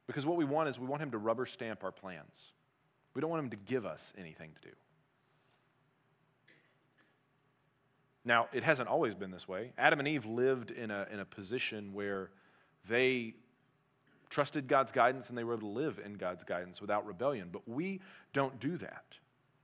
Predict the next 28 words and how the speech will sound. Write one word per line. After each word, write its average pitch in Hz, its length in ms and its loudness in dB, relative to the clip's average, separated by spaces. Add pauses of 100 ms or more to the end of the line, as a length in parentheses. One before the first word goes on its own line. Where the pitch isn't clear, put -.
(560)
because - 220 -6
we're 156 140 4
post-fall. - 640 -2
We, 139 200 -10
we, 131 200 -4 (1040)
one 160 100 2
of 220 80 4
the 202 60 0
things 170 200 0
you 147 60 -2
need 139 140 -2
to 120 100 2
understand 107 460 -6
about 101 240 -4
yourself - 320 -16 (800)
and 117 80 -4
about 113 240 2
every 139 220 2
single 139 280 -4
human 110 320 -8
being 80 220 -14 (1040)
is 110 140 -8
that 123 160 6
we 120 80 -4
simultaneously 143 880 0
want 110 400 -2
God's 127 260 4
guidance 127 640 2